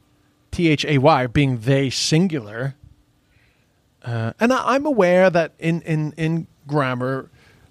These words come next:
uh, I feel like sometimes when you talk about something that somebody said, y-, y-, we, we may have in the past said they said. Um,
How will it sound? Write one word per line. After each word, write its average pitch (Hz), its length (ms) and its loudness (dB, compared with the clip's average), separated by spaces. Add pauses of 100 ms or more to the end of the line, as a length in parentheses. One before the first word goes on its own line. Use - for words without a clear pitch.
(160)
uh, 117 420 4 (1200)
I - 220 -2
feel 214 160 -2
like 151 120 0
sometimes 156 340 2
when 139 80 -2
you 139 60 0
talk 156 220 -2
about 131 220 0
something 135 260 -2
that 131 80 -2
somebody 131 320 -2
said, 135 340 0 (920)
y-, - 420 -16
y-, - 300 -18
we, 160 180 0
we 165 160 2
may 175 120 4
have 151 120 4
in 175 120 4
the 156 60 0
past 214 440 2
said 113 300 -6
they 123 340 -6
said. - 400 -8 (2250)
Um, 113 540 0